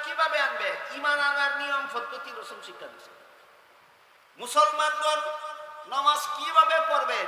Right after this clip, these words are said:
নিয়ম পদ্ধতি রাসূল শিক্ষা দিয়েছেন। নবীর উম্মতেরা রোজা কিভাবে রাখবে, নিয়ম পদ্ধতি রাসূল শিক্ষা দেননি, না দিছেন?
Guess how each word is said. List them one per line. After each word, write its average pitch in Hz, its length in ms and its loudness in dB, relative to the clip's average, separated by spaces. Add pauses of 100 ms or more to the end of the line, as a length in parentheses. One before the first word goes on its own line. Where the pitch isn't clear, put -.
নিয়ম 285 340 2 (200)
পদ্ধতি 320 500 -6
রাসূল 285 300 -6
শিক্ষা 277 320 -6
দিয়েছেন। - 300 -10 (1160)
নবীর 269 300 -4
উম্মতেরা 294 640 2
রোজা 294 320 2 (140)
কিভাবে 302 400 -2
রাখবে, 277 420 2
নিয়ম 262 400 -6 (140)
পদ্ধতি 294 480 -8
রাসূল 285 340 -4
শিক্ষা 277 340 -4
দেননি, 247 380 -4 (1040)
না 180 80 -8
দিছেন? 269 380 2